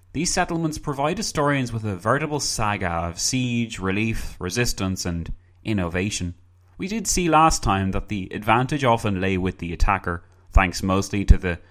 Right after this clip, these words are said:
outpacing of attack tactics in comparison to those of the defense. But the ingenuity of Vauban played a large role in this outpacing on the French side at least, and Vauban's determination to surround the fortresses with a series of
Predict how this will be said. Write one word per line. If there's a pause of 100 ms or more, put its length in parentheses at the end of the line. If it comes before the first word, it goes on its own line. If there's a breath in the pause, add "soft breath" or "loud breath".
(120 soft breath)
outpacing
of (180 soft breath)
attack
tactics
in
comparison
to (180)
those
of
the
defense. (440 soft breath)
But (320)
the
ingenuity
of
Vauban
played
a
large
role (100)
in
this
outpacing (320 soft breath)
on
the
French
side
at
least, (360 soft breath)
and
Vauban's
determination
to
surround
the
fortresses
with
a
series
of